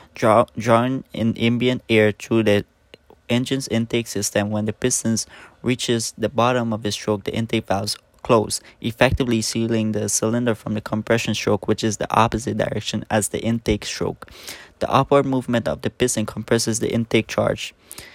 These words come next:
In today's most common engine, gasoline is injected directly into the cylinder near the top of the com-, compression stroke. In either case, just before the piston reaches the top of its travel known as top dead center,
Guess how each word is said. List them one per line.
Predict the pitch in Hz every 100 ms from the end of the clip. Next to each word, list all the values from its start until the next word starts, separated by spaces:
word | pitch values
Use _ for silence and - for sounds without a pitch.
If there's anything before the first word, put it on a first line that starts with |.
| - _ _ _
In | - 110
today's | 139 139 143 131
most | 123 120 -
common | - 123 127 127 117
engine, | 117 113 117
gasoline | 110 110 127 127 123
is | 110 -
injected | 110 107 117 -
directly | 107 113 117 -
into | 117 110 107
the | 107
cylinder | 104 - 120 117 110 104 110 - - -
near | 123 113
the |
top | 110 120 123
of | - 120
the | 107
com-, | - 110 - -
compression | - 113 - 117 - 113
stroke. | - - 101 - - - - - - _
In | 120 110
either | 123 135 143
case, | 147 123 113 110
just | - 120
before | 131 120 120
the | 110
piston | - 131 - 127
reaches | 123 - 110
the | 101
top | - 123 127
of | 123
its | 117
travel | - 123 123 127
known | 120 107 107
as | 104 - _
top | - 113 - - -
dead | 107 107
center, | - 113 110 - 113